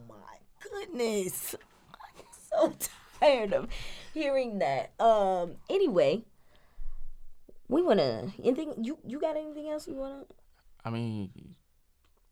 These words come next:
Speaker 2: talking about all these currencies, then hold a dollar.
Speaker 1: I, I
Speaker 2: See,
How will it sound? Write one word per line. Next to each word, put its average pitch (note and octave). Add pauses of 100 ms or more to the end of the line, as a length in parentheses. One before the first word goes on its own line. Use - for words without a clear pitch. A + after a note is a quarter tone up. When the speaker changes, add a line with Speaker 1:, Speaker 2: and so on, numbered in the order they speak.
(140)
Speaker 2:
talking A#2
about A2
all G2+
these F#2+
currencies, C3
then A2+ (100)
hold A#2
a -
dollar. C3 (120)
Speaker 1:
I, G3 (880)
I - (2500)
Speaker 2:
See, G2+